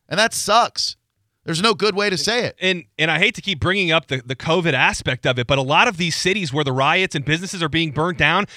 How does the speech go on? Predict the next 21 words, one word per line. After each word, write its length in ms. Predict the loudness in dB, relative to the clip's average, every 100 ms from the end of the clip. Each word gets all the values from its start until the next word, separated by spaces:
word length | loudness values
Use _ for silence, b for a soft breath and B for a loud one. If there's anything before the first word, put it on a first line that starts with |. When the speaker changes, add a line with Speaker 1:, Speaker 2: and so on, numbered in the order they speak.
| B
Speaker 2:
they 120 | 0
were 140 | 2 2
just 280 | 0 0 0
about 260 | 0 0
to 100 | 0
open. 440 | 2 0 0 -8 -10 -4
Speaker 1:
Yep. 140 | 2
Speaker 2:
I 80 | 2
just 280 | 4 0 0
wonder, 540 | 0 2 2 2 0 b b 0
in 120 | 2
a 100 | 2
crippled 680 | -2 -2 0 2 0 -2 -2
country, 440 | 0 0 0 -6 -2
in 140 | 2
a, 80 | 2 0 -2
I 60 | 0
mean, 120 | 0
we, 260 | 0 -2 -2
this 240 | -4 -4 _ _
country 640 | -2 0 0 -4 -4 -6